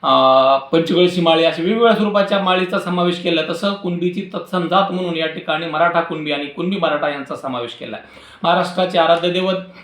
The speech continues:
आई तुळजाभवानी मंदिरामध्ये सुद्धा या ठिकाणी आणखी सुद्धा निजामकालीन एकोणीसशे नऊच्या गॅझेटियर्सनुसार,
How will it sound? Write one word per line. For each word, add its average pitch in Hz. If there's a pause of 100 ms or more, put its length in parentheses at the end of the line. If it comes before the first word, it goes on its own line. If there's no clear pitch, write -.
(120)
आई 175
तुळजाभवानी 175
मंदिरामध्ये 180
सुद्धा 170 (340)
या 170
ठिकाणी 180
आणखी 190
सुद्धा 196 (240)
निजामकालीन 180 (120)
एकोणीसशे 175
नऊच्या 185
गॅझेटियर्सनुसार, 175